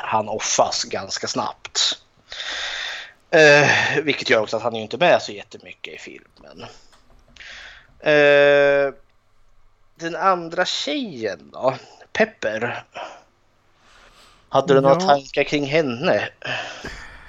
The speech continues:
Speaker 2: Alltså hon är ganska intetsägande. Jag tycker hon, hon skriker mest och
Speaker 1: Mhm.
Speaker 2: gråter.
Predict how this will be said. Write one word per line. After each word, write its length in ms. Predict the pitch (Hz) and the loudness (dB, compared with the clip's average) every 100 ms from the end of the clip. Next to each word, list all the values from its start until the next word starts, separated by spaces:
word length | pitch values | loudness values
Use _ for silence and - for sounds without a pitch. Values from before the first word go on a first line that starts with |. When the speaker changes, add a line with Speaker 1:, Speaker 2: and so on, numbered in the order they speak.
| - | -14
Speaker 2:
Alltså 260 | 185 160 160 | -12 -6 -4
hon 260 | 147 202 | -2 0
är 40 | 202 | 0
ganska 800 | 202 175 - 160 143 135 127 127 - | 0 -2 -4 -4 -2 -2 -4 -6 -8
intetsägande. 960 | 160 139 127 - - 147 139 120 120 | -8 -6 -10 -8 -2 0 0 -2 -2
Jag 160 | 127 139 | -2 -4
tycker 240 | 175 160 147 | -6 -6 -4
hon, 380 | 143 139 135 | -2 -2 -4
hon 440 | 135 131 156 151 139 | -6 -4 -4 -4 -6
skriker 1200 | - - - _ _ - 143 143 143 - 135 131 | -8 -12 -18 _ _ -8 -4 -4 -6 -4 -2 -2
mest 520 | 127 127 - - - | -4 -6 -12 -18 -12
och 500 | 143 131 127 127 127 _ | -8 -4 -2 -4 -6 _
Speaker 1:
Mhm. 340 | 135 120 117 120 | -4 0 0 2
Speaker 2:
gråter. 580 | 143 160 - 147 131 | 4 2 0 -2 -4